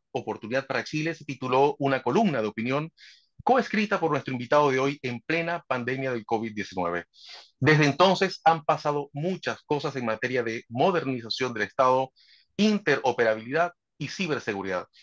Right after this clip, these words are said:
pasando por las discusiones constitucionales. De estos temas y hasta de si podríamos o deberíamos votar electrónicamente y de modo remoto, a propósito del reciente plebiscito constitucional de Chile,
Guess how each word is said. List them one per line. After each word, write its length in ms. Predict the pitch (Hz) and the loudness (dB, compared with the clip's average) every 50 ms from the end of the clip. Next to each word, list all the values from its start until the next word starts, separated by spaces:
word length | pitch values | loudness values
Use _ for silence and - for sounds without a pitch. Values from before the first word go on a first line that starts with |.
| _ _ _ _ | _ _ _ _
pasando 520 | - 156 147 - - 196 208 208 190 185 147 | 2 2 2 2 2 0 0 0 -4 -4 -2
por 100 | 165 151 | -2 -2
las 100 | 135 120 | -2 -2
discusiones 580 | 143 - - 123 - - 151 156 151 151 147 - _ | -6 -10 -10 -6 -2 0 0 2 0 0 -4 -6 _
constitucionales. 760 | - 139 123 - 120 107 113 - 110 101 95 87 87 87 - _ _ _ _ _ _ - - - _ _ | -6 -6 -6 -6 -8 -10 -6 -2 -2 0 0 -2 -4 -8 -14 _ _ _ _ _ _ -20 -20 -20 _ _
De 200 | - 139 123 156 | -10 -2 2 2
estos 260 | 247 262 - 262 - - | 2 2 2 -2 2 4
temas 340 | 202 175 127 113 98 95 - _ _ _ | 6 6 6 6 4 2 0 _ _ _
y 80 | - 139 | 2 2
hasta 240 | 120 - - 127 117 | 2 4 2 2 2
de 120 | 117 110 | 0 -2
si 180 | - - 110 - | -6 -10 -12 -6
podríamos 680 | - 104 104 131 220 277 262 233 196 95 - - - _ | -4 -2 -2 0 0 2 2 2 0 -2 -6 -10 -8 _
o 100 | - 120 | 0 0
deberíamos 500 | 113 110 107 113 123 143 147 147 135 117 | 0 0 -2 0 0 0 2 2 0 -2
votar 360 | 113 110 107 - 117 117 - - | -2 -2 0 2 2 2 0 -4
electrónicamente 920 | - 104 95 - - 120 120 117 107 110 107 120 117 107 - - 98 98 - | -8 -10 -6 -4 -4 -4 -2 -2 -2 -2 -2 -2 -4 -6 -4 -4 -4 -4 -2
y 60 | 107 | -2
de 80 | 98 95 | -2 0
modo 200 | 107 113 110 98 | 2 4 4 4
remoto, 480 | - 101 104 127 156 156 170 156 - _ _ _ _ _ _ - | 2 2 2 2 2 2 -2 -6 -8 _ _ _ _ _ _ 2
a 140 | 120 113 - | 2 4 4
propósito 540 | 110 104 - 208 247 - - 147 - 135 | 2 0 2 0 0 0 -2 -2 2 2
del 100 | 123 117 | 2 4
reciente 400 | 120 120 117 - 131 123 - 120 | 2 0 -2 -2 -4 -6 -6 -8
plebiscito 420 | 110 117 117 113 104 - 127 - 117 | -6 -6 -6 -6 -6 -6 -6 -4 -2
constitucional 600 | - 113 104 - 120 107 - - - 117 110 107 | 0 0 -2 -2 -6 -8 -6 -2 0 2 2 2
de 100 | 113 113 | 0 0
Chile, 360 | - 190 208 220 233 233 - | 0 0 0 0 0 -2 -6